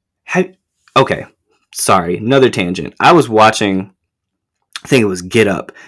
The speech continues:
and there's a segment where they have the guy, one of their, uh, one of their producers on the show, his name is Hembo. Um, he has this thing where Hembo goes and he kinda goes against some of the guests that come on, and he, like, will ask a trivia question.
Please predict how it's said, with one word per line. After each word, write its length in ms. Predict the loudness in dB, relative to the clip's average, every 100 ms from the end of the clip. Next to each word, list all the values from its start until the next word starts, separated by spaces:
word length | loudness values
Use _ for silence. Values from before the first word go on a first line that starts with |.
| -8
and 120 | -2
there's 160 | 0 0
a 60 |
segment 460 | -2 0 2 2 4
where 160 | 2 2
they 100 | 2
have 220 | 2 2
the 60 |
guy, 280 | 0 0 0
one 140 | -2 -2
of 60 |
their, 200 | -2 -2
uh, 240 | -2 -2 -4 -12 _
one 160 | -4 0
of 60 |
their 100 | 0
producers 480 | 0 -2 -4 -4 -6
on 100 | -4
the 60 | -4
show, 220 | -2 -2
his 100 | -4
name 160 | -4
is 80 | -6
Hembo. 460 | -4 -4 -4 -6 -10 _ _ -20 -20 -6
Um, 360 | -2 0 0 -2
he 100 | 0
has 180 | 2 2
this 180 | -2 0
thing 220 | 0 2
where 160 | 0
Hembo 400 | 0 0 4 4
goes 380 | 4 2 2 2
and 360 | -2 -2 -2 -4
he 80 | -4
kinda 320 | -2 -2 -2
goes 300 | -2 -2 0
against 260 | -2 -4
some 140 | -2 -2
of 20 |
the 60 | -2
guests 260 | -2 -2
that 160 | -2 -2
come 140 | 0
on, 260 | 0 0 -4
and 260 | -6 -6
he, 180 | -4 -4
like, 360 | -2 -4 -6 _ _ _ _
will 180 | -2 -2
ask 260 | -2 -6 -6
a 60 |
trivia 400 | -4 -2 0 0
question. 480 | 0 -6 -6 -10 -14